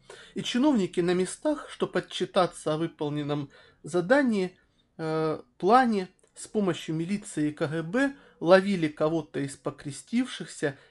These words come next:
или повенчавшихся, э, или, э, родителей ребёнка, которого водили в храм,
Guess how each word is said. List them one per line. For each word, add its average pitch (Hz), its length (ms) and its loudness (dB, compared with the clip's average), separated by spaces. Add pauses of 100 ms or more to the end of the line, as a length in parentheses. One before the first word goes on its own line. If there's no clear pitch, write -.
или 156 180 -2
повенчавшихся, 147 1300 -2 (840)
э, 160 640 2
или, 160 420 -2 (380)
э, 143 260 -4
родителей 156 520 0
ребёнка, 180 560 2
которого 165 440 -2
водили 156 340 -4
в 147 80 -6
храм, 143 560 0